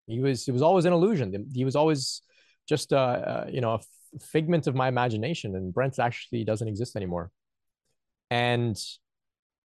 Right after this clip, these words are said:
I remember my mom burst into tears and was hysterical,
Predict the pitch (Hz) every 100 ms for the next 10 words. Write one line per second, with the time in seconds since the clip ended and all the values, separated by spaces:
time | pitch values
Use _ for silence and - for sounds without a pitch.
0 | _ - 120 113 123 127 120 110 104 101
1 | 117 110 104 101 - _ - - _ 113
2 | 107 107 95 - 143 101 98 98 - -
3 | _ _ _ _ 101 98 95 92 - -
4 | - 101 - 131 127 101 90 85